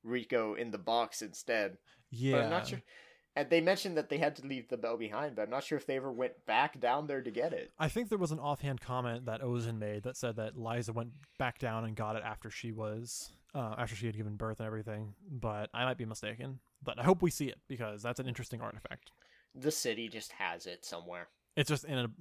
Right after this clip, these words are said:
Speaker 2: it's just, like, in a library or whatever.
Speaker 1: Yeah. Yeah, we have this thing that can stop time. We're just gonna put it in the public library.
Speaker 2: It's pretty neat, I guess. Yeah.
Speaker 1: Yeah. Wanna stop time?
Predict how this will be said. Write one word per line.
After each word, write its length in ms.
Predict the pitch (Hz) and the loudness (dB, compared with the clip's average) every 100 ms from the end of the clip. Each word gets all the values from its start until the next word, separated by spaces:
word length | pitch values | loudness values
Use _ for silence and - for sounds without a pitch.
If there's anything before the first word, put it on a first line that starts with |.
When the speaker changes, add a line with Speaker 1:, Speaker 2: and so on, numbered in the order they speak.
| 156 | -8
Speaker 2:
it's 120 | - | -6
just, 140 | 139 | -2
like, 120 | 135 | -2
in 60 | 117 | -2
a 80 | 107 | -4
library 500 | 104 101 107 104 107 - | -6 -8 -8 -8 -8 -8
or 60 | 131 | -8
whatever. 380 | 110 110 110 - - | -6 -6 -8 -12 -16
Speaker 1:
Yeah. 100 | 95 _ _ _ _ _ _ _ | -16 _ _ _ _ _ _ _
Yeah, 140 | 151 | -2
we 140 | 139 143 | 2 2
have 120 | 180 | 2
this 160 | 160 - | 0 0
thing 280 | 113 123 | -2 -2
that 120 | 117 - | -6 -8
can 120 | - | -8
stop 300 | - 107 - | 0 0 0
time. 260 | 98 107 | -2 -2
We're 80 | 107 | -2
just 160 | 151 143 | -4 0
gonna 140 | 147 | -2
put 160 | - 147 | 0 -2
it 40 | |
in 80 | 147 | 0
the 80 | 135 | -2
public 420 | - 139 143 120 | -2 -4 -2 -2
library. 360 | 123 123 80 85 - | -2 -2 -4 -10 -6
Speaker 2:
It's 120 | 262 | -4
pretty 240 | - 196 131 | 2 4 6
neat, 220 | 120 143 139 | 4 0 -4
I 80 | 120 | -2
guess. 400 | 123 135 - - _ _ _ | 0 0 -6 -14 _ _ _
Yeah. 160 | 180 165 | -4 -4
Speaker 1:
Yeah. 120 | 139 139 _ _ _ - - - | -6 -18 _ _ _ -20 -20 -6
Wanna 140 | 139 | -4
stop 300 | 139 139 135 | 0 2 2
time? 300 | - 147 156 | 2 2 2